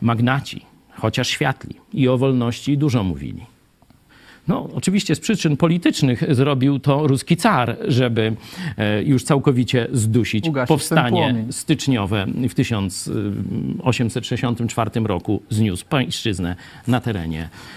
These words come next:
Speaker 1: Polski. Także <clears throat> polska szlachta, chociaż, mówię, miała takich przywódców jak Kościuszko,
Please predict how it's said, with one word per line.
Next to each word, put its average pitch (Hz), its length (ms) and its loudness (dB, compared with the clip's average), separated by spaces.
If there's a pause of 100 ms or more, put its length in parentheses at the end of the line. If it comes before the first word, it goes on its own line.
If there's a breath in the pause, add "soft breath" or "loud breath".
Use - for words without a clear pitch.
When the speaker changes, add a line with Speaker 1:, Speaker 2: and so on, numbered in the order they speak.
(440 loud breath)
Speaker 1:
Polski. 180 540 4
Także 120 440 2 (280)
<clears throat> 110 320 0
polska 208 360 4
szlachta, 127 600 2 (260)
chociaż, 143 400 2 (120)
mówię, 131 240 4
miała 185 360 4
takich 165 360 0
przywódców 127 580 0
jak 123 160 2
Kościuszko, - 600 0